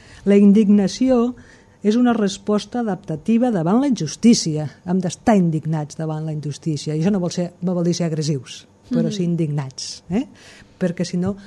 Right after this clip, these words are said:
Speaker 1: se m'acumula en rancúnia i en ressentiment. Mm?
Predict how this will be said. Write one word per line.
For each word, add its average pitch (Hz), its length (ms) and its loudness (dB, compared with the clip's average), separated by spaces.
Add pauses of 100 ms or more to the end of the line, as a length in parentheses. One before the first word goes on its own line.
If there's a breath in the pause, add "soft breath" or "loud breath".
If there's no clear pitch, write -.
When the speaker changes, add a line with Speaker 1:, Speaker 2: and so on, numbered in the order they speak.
(120)
Speaker 1:
se - 160 -8
m'acumula 175 840 -2 (160 loud breath)
en 165 140 -4
rancúnia 170 640 -2
i 170 60 -4
en 165 100 -4
ressentiment. 139 560 -8 (480)
Mm? 190 120 0